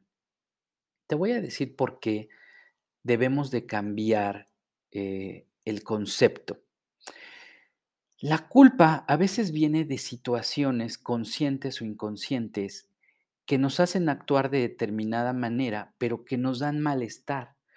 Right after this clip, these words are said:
por cosas que a lo mejor hicimos o que no hicimos o que están en nuestra mente, pero que nos crean malestar. Mira, la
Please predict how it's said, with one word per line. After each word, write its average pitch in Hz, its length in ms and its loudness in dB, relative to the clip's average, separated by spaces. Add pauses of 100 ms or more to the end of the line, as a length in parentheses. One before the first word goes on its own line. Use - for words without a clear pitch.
(320)
por 165 260 6
cosas 202 440 0
que - 120 0
a 143 60 0
lo 143 60 0
mejor 147 340 -2
hicimos 170 680 -2
o 151 180 0
que 190 140 4
no 214 240 4
hicimos 208 720 -2
o 139 180 0
que 156 80 -2
están 175 280 0
en 180 160 0
nuestra 151 320 0
mente, 135 440 0 (340)
pero 147 240 2
que 147 120 0
nos 139 260 2
crean 131 420 2
malestar. 131 600 -4 (640)
Mira, 151 340 4
la 143 160 2